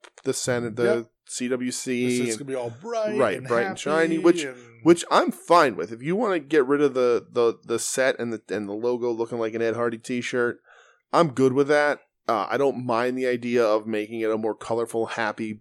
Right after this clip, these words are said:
Speaker 1: big sort of, you know, fun show.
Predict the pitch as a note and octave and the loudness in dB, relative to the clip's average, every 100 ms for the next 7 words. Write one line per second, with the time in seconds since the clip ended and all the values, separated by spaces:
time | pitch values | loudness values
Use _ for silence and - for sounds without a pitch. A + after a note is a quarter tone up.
0 | - A2+ G#2 G#2+ - - B2 A2+ G2+ - | -2 0 0 -4 -14 -4 -2 0 -2 -8
1 | _ _ _ _ A#2 G#2+ F#2+ F#2 - - | _ _ _ _ -6 -4 -4 -6 -10 -16
2 | - A#2+ B2 B2+ A#2 - A#2+ B2 C#3 | -4 -2 -2 -4 -6 -4 -2 0 -2